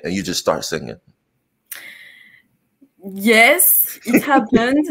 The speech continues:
Speaker 2: It happened, but I would say a, a really long time ago, because I have the impression that with time,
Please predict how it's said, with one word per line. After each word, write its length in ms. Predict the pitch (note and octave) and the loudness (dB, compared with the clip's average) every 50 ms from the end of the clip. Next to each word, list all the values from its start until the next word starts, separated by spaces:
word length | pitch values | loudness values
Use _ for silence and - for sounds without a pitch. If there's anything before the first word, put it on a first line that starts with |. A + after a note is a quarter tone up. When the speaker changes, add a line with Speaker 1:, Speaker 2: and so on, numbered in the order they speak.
| A3+ - | -6 -8
Speaker 2:
It 140 | G#3 G#3+ - | -8 -8 -4
happened, 560 | - A3+ A#3 A3+ A#3 B3 A#3+ B3+ C4 C4+ A3 | -2 -2 -2 -2 -2 -4 -2 0 0 -2 0
but 260 | F#3+ G3 G3 - - | -2 -2 -2 -2 -2
I 100 | F#3+ G3+ | -2 -2
would 200 | G#3 A3 A#3 A3 | 0 0 0 -2
say 480 | - - - B3 A#3+ A#3+ A3 G3 F#3+ F#3+ | 0 0 0 0 0 0 -2 -2 -2 -4
a, 540 | E3 - D3 F3+ E3+ E3+ F3 F3 E3 F3 G3 | -6 -6 -4 -4 -4 -2 -2 -4 -4 -4 -6
a 40 | G#3 | -8
really 280 | G3 G#3+ A#3 B3 C4+ | -6 -4 -4 -2 -2
long 240 | B3 A#3+ G#3+ G#3+ G#3+ | -2 -2 -2 -2 -2
time 280 | - B3 A3+ A#3 A#3 A3+ | -2 -2 -2 0 0 0
ago, 300 | G3+ F#3 F#3+ G3+ A3 A#3 | -2 -2 -2 -2 -2 -2
because 320 | G#3+ G3 F3+ G#3+ G3+ G3 | -4 -6 -6 -4 -4 -2
I 100 | G3 G3 | -2 -2
have 240 | F#3+ G#3+ G#3+ G#3+ G#3 | -2 -2 -4 -4 -4
the 60 | G#3 | -6
impression 560 | F#3 F#3 F#3 - A3 G3+ G#3+ - A3+ G#3+ G#3+ G#3+ | -6 -6 -6 -6 -6 -6 -6 -4 -4 -2 -2 -2
that 220 | G3+ E3+ F3 - - | -2 -4 -4 -8 -12
with 240 | - G3 - - - | -12 -10 -10 -10 -6
time, 560 | - - A3+ G3+ G#3 G#3+ A3+ A#3 A#3+ B3+ B3+ | -2 0 2 4 4 4 2 0 -2 -2 -6